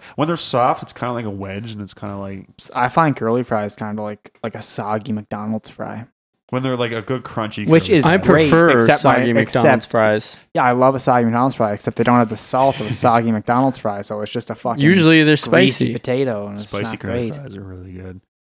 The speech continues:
Speaker 1: I
Speaker 2: I'm not
Speaker 1: like
Speaker 2: saying curly fries aren't good. I'm just saying I prefer waffle fries. You know what's great? Smiley fries. I haven't had them in years. I gotta pick up some
Speaker 1: <laughs>
Speaker 2: smiley
Speaker 1: Forgot about
Speaker 2: fries.
Speaker 1: those.
Speaker 3: I had those actually, like, two weeks ago.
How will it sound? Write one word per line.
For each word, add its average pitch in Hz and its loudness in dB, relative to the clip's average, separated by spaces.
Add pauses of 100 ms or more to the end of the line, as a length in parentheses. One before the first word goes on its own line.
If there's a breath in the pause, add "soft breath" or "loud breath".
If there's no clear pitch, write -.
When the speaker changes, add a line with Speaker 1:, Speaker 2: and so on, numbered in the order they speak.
(420)
Speaker 1:
I - 0
Speaker 2:
I'm 208 6
not 247 6
Speaker 1:
like 214 2
Speaker 2:
saying 143 0
curly 135 -2
fries 117 -2
aren't 107 -6
good. 110 -4
I'm 107 -6
just 110 -8
saying 110 -6
I 104 -8
prefer - -12
waffle 117 -8
fries. - -12 (280)
You 135 -4
know 143 2
what's 131 -2
great? 113 -6
Smiley 117 -4
fries. 101 -10
I 117 -8
haven't 113 -6
had 107 -14
them 113 -14
in 113 -14
years. 107 -8
I 127 0
gotta 123 0
pick 123 -6
up 117 -2
some - -10
Speaker 1:
<laughs> - -10
Speaker 2:
smiley 110 -6
Speaker 1:
Forgot 120 -2
about 107 -2
Speaker 2:
fries. 101 -6
Speaker 1:
those. 113 2
Speaker 3:
I - 4
had 175 4
those 151 2
actually, 127 0
like, 113 2
two 127 -2
weeks 123 -4
ago. 117 -8